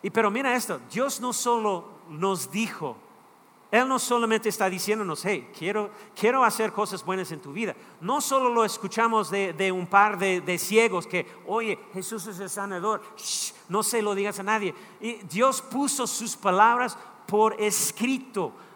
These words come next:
La, la palabra, la Biblia, su palabra, para dar prueba y evidencia de sus promesas que tiene para ti y para mí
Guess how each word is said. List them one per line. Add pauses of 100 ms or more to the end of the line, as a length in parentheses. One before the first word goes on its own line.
La,
la
palabra,
la
Biblia,
su
palabra,
para
dar
prueba
y
evidencia
de
sus
promesas
que
tiene
para
ti
y
para
mí